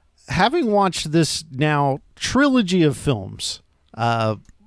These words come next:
Sixth Sense, Unbreakable, and, and, and Signs, and I don't wanna know from you, Eric, and, uh, obviously Mark has already said this is his favorite, but one of these three is gonna be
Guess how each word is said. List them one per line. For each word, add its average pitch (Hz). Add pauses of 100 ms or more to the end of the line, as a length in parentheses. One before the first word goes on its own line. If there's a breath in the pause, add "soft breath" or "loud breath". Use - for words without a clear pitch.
(280)
Sixth -
Sense, 135
Unbreakable, 127
and, 110 (300)
and, 123
and 113
Signs, 110 (380 loud breath)
and 165
I 226
don't 285
wanna 180
know 160 (240)
from 147
you, 170
Eric, 190
and, 147
uh, 151
obviously 151
Mark 131
has 127
already 127
said 131
this 123
is 127
his 117
favorite, 127 (520 loud breath)
but 165
one 220
of 339
these 202
three 160
is 131
gonna 139
be 131